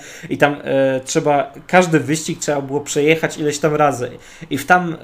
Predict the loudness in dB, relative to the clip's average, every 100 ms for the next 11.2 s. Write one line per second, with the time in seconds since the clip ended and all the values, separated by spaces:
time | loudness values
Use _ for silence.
0 | -16 -16 -12 -6 -6 -4 -2 -4 -4 -6
1 | -6 -4 -4 -4 -2 -2 -2 -6 -6 -8
2 | -6 -10 -10 -12 -14 -16 -20 _ -14 -6
3 | -4 -2 -2 -4 -4 -4 -6 -6 -6 0
4 | 2 0 -6 -8 -8 -8 -4 -4 -4 -12
5 | -10 -8 -10 -14 -8 0 2 2 0 -2
6 | -2 -2 4 6 6 2 -4 -4 -8 -8
7 | -12 -20 _ _ _ _ _ _ _ _
8 | _ -12 0 6 8 6 2 2 2 2
9 | 2 2 2 0 -6 -8 -8 -8 -4 -2
10 | 0 0 2 0 -2 -2 -4 -6 -12 -8
11 | -6 -6